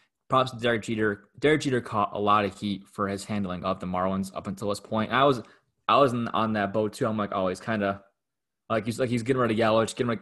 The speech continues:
getting rid of all their big name guys." Like, "Dude, what are you doing?" Um, they were, they made the playoffs this year, and they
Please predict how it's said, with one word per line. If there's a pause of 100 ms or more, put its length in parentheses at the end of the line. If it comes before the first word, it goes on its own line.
getting
rid
of
all
their
big
name
guys."
Like,
"Dude,
what
are
you
doing?" (680)
Um, (400)
they
were,
they
made
the
playoffs
this
year,
and
they